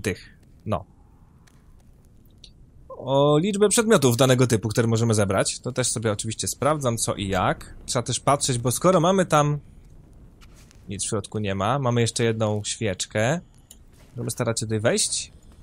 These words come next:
Tam nic nie zrobimy niestety. Tu jest jeszcze, okej, grzybki. Mamy kolejne drzwi, one są otwarte. Okej, zaraz zobaczymy, co tam jest. Jailmaster Key jest nam potrzebny, żeby tutaj wejść. Mamy też bucket.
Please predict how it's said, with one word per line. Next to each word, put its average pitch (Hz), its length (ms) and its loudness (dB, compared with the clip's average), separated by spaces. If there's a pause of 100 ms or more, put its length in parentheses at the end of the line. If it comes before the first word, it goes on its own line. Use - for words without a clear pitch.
(220)
Tam - 160 -16
nic - 180 -10
nie 113 80 -6
zrobimy 110 360 -6
niestety. 101 480 -6
Tu 131 160 -4
jest 120 240 0
jeszcze, - 240 -6
okej, 90 320 -10
grzybki. 202 580 -2 (340)
Mamy 196 180 4
kolejne 185 300 6
drzwi, 127 280 0
one 160 220 4
są 127 160 2
otwarte. 131 460 0 (520)
Okej, 123 260 -2
zaraz 123 240 2
zobaczymy, 120 240 -2
co 113 100 -8
tam 107 160 -4
jest. - 420 -6 (1300)
Jailmaster 196 560 6
Key 185 100 2
jest 160 120 4
nam 143 120 4
potrzebny, 139 260 0
żeby 135 120 0
tutaj 127 160 2
wejść. 113 520 -2 (540)
Mamy 170 180 2
też 165 180 0
bucket. - 500 -4